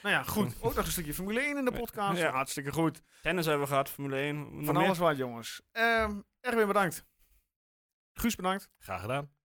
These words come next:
Speaker 1: Ehm, mensen, jullie bedankt voor het luisteren wederom. Eh, hou de socials in de gaten. Volgende week, eh, vrijdag om, eh, twaalf uur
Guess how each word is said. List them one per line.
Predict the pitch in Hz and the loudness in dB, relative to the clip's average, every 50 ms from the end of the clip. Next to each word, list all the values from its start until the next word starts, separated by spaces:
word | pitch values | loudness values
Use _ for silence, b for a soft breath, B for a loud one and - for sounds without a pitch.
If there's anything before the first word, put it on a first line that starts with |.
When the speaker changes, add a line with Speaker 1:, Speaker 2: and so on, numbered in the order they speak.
| _ _ _ _ _ _ - - | _ _ _ _ _ _ -12 -6
Speaker 1:
Ehm, | 151 151 151 147 143 139 139 135 | -2 -2 0 0 0 -2 -4 -4
mensen, | - 170 196 208 175 170 | -4 -4 -2 -2 -2 -2
jullie | 170 175 175 165 | -2 -2 -2 0
bedankt | 160 160 156 - | -2 -2 -2 -4
voor | 160 143 | -2 -2
het | 165 | -2
luisteren | 180 180 180 170 165 | -2 -2 -4 -4 -2
wederom. | 160 160 156 143 151 156 160 - _ _ _ _ _ _ _ _ _ - - | 0 0 0 0 0 -2 -2 -6 _ _ _ _ _ _ _ _ _ -20 -10
Eh, | - 147 143 139 143 143 127 123 | -4 -2 0 0 0 -2 -2 -4
hou | 143 139 175 190 | 0 2 2 2
de | 196 180 | 2 0
socials | - - 190 196 190 180 - | 0 0 0 0 -2 -4 -8
in | 180 | -8
de | 160 | -8
gaten. | 160 - 165 175 175 - 160 151 | -6 -4 -4 -4 -2 -4 -4 -4
Volgende | - - 170 175 170 - 175 156 151 | -2 0 0 0 0 0 -2 0 2
week, | 147 147 147 - - | 2 2 0 0 -2
eh, | 143 139 135 135 135 131 127 | -4 -2 0 0 2 0 0
vrijdag | - - - - - 156 160 180 202 202 190 180 156 - - - - - - - - | 0 0 -2 -2 -2 0 2 2 4 6 6 4 4 4 0 -8 -10 -12 -14 -16 -12
om, | - 143 139 135 123 - | -10 -8 -8 -8 -8 -6
eh, | 135 131 127 127 123 127 127 | -4 -2 -2 0 0 0 -2
twaalf | 123 - - 254 269 254 233 196 | -2 0 0 0 2 2 2 0
uur | 214 214 208 202 - | 0 0 -2 -2 -4